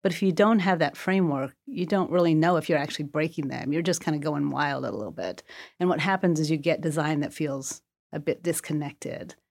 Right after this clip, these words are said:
and not user-friendly. It's really critical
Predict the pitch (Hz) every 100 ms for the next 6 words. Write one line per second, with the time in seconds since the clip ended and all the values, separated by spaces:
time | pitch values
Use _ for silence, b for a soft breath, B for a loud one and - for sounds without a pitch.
0 | _ 160 160 156 139 165 156 131 - 151
1 | 139 131 101 78 165 _ _ _ - -
2 | 170 165 151 - 170 156 151 143 147 147